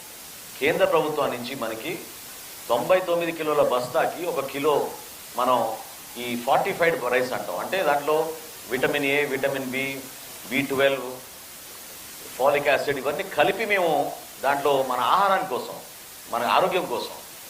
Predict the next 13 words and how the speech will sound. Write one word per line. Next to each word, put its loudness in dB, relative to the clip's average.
దానికోసం 2
దాంట్లో 0
కలిపి 0
మనం -2
పెడతాం 0
అన్నమాట. -4
So 4
ఎవరన్నా 4
మిమ్మల్ని 2
అట్లా 2
తప్పుదోవ 4
పట్టిస్తే 0
నమ్మబాకండి. 0